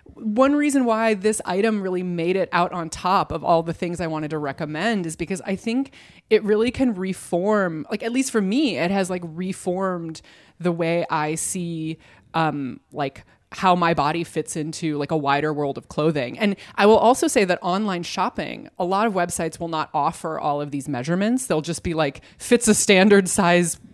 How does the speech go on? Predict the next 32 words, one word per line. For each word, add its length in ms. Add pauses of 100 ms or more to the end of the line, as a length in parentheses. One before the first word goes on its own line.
(560)
eight 360
or 120
whatever 340
that 180
means." 280
And 100
it's 100
like, 220
"Okay, 460
like, 260
thanks 240
for 140
that 160
not 240
at 60
all 120
helpful 360
info." 380 (300)
But 120
you 120
can 160
do 180
the 80
little 220
customer 400
service 420
chat 320
and 160
be 140
like, 240 (280)
"Hi, 500
like, 260